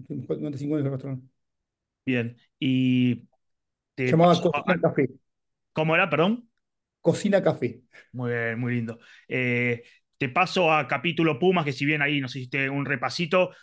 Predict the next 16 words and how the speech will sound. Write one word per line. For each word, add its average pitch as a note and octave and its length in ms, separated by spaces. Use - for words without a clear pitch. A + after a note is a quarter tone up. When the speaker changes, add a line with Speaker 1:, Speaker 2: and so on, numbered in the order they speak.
Speaker 2:
jugaste B3 240
muchos G3 260
partidos, E3+ 600
la C#3+ 80
verdad F3 160
tuviste D#3+ 200
una, C#3+ 320
una D3+ 240
linda D#3 300
carrera D3 240
en C#3+ 60
los C3 120
Pumas D#3 300
con C3 300
dos C#3 180
mundiales. C3+ 760